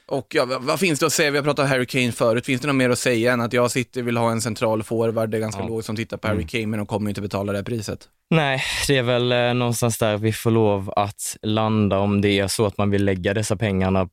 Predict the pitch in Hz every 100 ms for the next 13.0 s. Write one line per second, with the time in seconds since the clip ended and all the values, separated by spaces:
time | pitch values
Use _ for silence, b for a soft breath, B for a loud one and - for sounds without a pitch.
0 | - 107 95 92 92 104 104 - 104 87
1 | 87 - 92 87 98 92 110 110 95 107
2 | 101 90 98 90 101 92 92 101 92 98
3 | - 98 104 98 92 107 - 104 95 -
4 | 104 90 87 110 101 - - - _ _
5 | _ _ 113 120 113 113 110 - 117 113
6 | 113 113 110 104 110 104 - 104 92 101
7 | 104 101 120 123 104 104 - 131 104 101
8 | 98 110 107 107 101 98 101 98 - 120
9 | 98 101 98 104 104 104 - 110 104 113
10 | 123 107 110 101 98 92 101 92 107 98
11 | 98 95 95 95 90 95 107 113 92 92
12 | 117 107 - 110 95 104 127 - 76